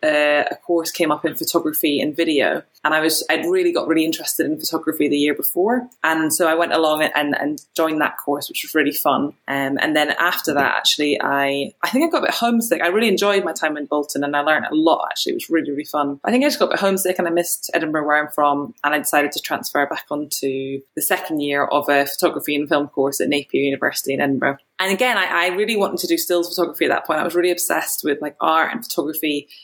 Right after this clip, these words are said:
and that was my real passion. But I think I was really lucky that I got into that course, which was photography and film,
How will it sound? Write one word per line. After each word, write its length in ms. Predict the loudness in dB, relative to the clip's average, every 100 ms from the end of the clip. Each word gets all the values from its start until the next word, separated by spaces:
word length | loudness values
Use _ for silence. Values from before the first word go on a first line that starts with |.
| _ -6
and 100 | -2
that 140 | -2
was 120 | -2
my 80 | -2
real 220 | 0 0
passion. 480 | 0 -2 0 -2 0
But 320 | 0 -2 -6 _ _ -6
I 40 |
think 220 | 0 2
I 40 | 4
was 140 | 4
really 220 | 4 4
lucky 300 | 4 2 0
that 100 | 0
I 60 | 0
got 140 | 0 -2
into 140 | 0
that 220 | -2 0
course, 340 | 0 0 -2 -4
which 180 | -4 0
was 180 | 0
photography 520 | 0 -4 -4 -4 -2 0
and 320 | 0 0 -2
film, 440 | -2 0 -2 -6